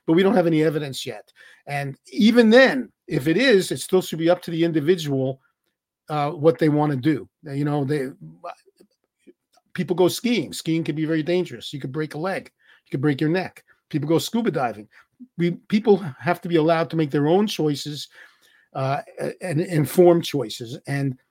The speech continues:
the only role, uh, I can see for government in these situations is to provide the information and then let people make their choices.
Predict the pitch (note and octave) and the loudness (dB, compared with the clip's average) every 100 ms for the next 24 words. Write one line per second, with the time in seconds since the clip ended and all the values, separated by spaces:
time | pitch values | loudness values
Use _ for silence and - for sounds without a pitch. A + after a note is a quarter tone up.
0 | _ _ - D#3 G3 A3+ F3 F#3 F#3+ F3+ | _ _ 2 6 6 6 10 10 10 6
1 | - - D3+ D3+ D3 - D3+ C#3 C#3+ - | 2 -8 -6 -4 -4 -6 -8 -4 -4 -4
2 | E3 - A#2+ D3+ F3+ G3+ G3+ G#3 G#3+ - | -4 -4 0 2 4 2 0 0 -2 -4
3 | G3 F#3+ F#3+ G3 F#3+ G3 C#3+ B2+ C#3 D3 | -4 0 0 0 -4 -6 -10 -8 -6 2
4 | E3+ D3+ D#3+ D3+ D3 C#3+ C#3 - - _ | 2 4 0 0 -2 -2 -2 -6 -12 _
5 | _ _ _ _ _ - C#3 D#3 D3+ D#3 | _ _ _ _ _ -6 0 2 2 0
6 | C3+ D#3 C3+ C#3+ B2+ B2 - B2 A#2+ - | -2 -4 -2 -4 -6 -12 -8 -10 -10 -16
7 | - | -20